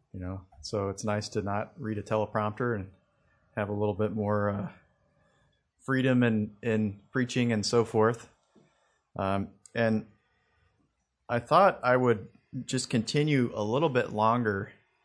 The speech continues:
in this theme of looking at the Psalms. And, you know, one of the things I appreciate about the Psalms, and I think we can, we all can do that when we read it, is we're not just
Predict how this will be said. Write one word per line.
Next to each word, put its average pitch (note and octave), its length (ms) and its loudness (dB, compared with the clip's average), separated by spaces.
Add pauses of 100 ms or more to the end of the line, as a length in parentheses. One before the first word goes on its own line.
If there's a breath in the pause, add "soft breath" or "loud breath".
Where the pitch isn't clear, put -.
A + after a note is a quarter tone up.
(280)
in G#2+ 180 -2
this G#2+ 300 -2
theme A2 800 -2 (180)
of G2+ 220 -6
looking A2+ 280 -2
at G#2 120 -2
the G2+ 80 -10
Psalms. G#2+ 680 0 (800)
And, G#2 400 -2 (840)
you B2+ 80 -2
know, B2 80 2
one C#3 160 2
of F#3 80 -2
the D#3+ 80 -2
things C#3 480 -2 (100)
I A#2 120 0
appreciate A2+ 580 -2
about G2 240 -2
the G#2 80 -10
Psalms, F#2+ 680 -8
and A2 100 -6
I A2 80 -4
think C3 220 -6 (220)
we A#2+ 160 -4
can, - 180 -14
we A#2 140 -4
all A#2 160 4
can A#2 160 -4
do A2+ 160 -4
that A#2 200 2
when A2 140 -4
we G#2+ 120 -4
read B2+ 280 -2
it, A2 220 -2
is G#2 420 -4 (540 soft breath)
we're A#2 140 0
not D3+ 280 2
just - 380 -4